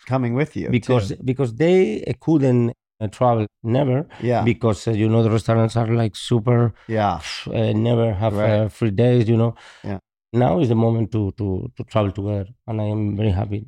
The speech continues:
Speaker 1: Mm.
Speaker 2: to do that now.
Speaker 1: Yeah, that's wonderful.
Speaker 2: Yep.
Speaker 1: Talk about any, you know, advice you have for others. You know, it's,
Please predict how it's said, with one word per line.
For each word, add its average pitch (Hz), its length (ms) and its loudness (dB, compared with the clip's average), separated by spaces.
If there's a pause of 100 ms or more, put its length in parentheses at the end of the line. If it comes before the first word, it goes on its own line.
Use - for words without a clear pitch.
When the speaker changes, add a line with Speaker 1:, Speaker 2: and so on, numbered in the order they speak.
Speaker 1:
Mm. 107 340 -4
Speaker 2:
to 120 60 2
do 104 140 2
that 101 220 0
now. 101 260 -6 (100)
Speaker 1:
Yeah, 107 320 -6 (220)
that's 110 220 -10
wonderful. 101 640 -6
Speaker 2:
Yep. 117 180 -8 (1000)
Speaker 1:
Talk 226 320 -2
about 208 300 0
any, 151 480 2
you 123 100 0
know, 117 200 0
advice 113 600 0
you 117 100 -4
have 107 280 -2
for - 220 -6
others. 90 640 -8
You 107 140 -8
know, 101 240 -6
it's, - 300 -12